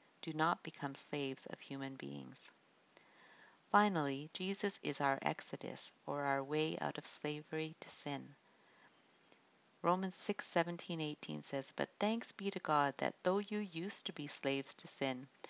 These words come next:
you have come to obey from your heart the pattern of teaching that has now claimed your allegiance.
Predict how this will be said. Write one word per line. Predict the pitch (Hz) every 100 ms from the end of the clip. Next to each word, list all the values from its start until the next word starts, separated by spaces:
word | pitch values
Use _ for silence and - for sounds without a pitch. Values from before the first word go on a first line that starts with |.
| - -
you | 208
have | 214 -
come | 175 170
to | -
obey | - 151 160 165
from | 185 - 175
your | 180
heart | 175 147 143 -
the | 170
pattern | - 160 165 180
of | 170 -
teaching | - 165 - 135 131 - - -
that | 160
has | 151 147
now | 160 160
claimed | 170 - 156 156 156
your | 151
allegiance. | 147 143 139 - 139 - -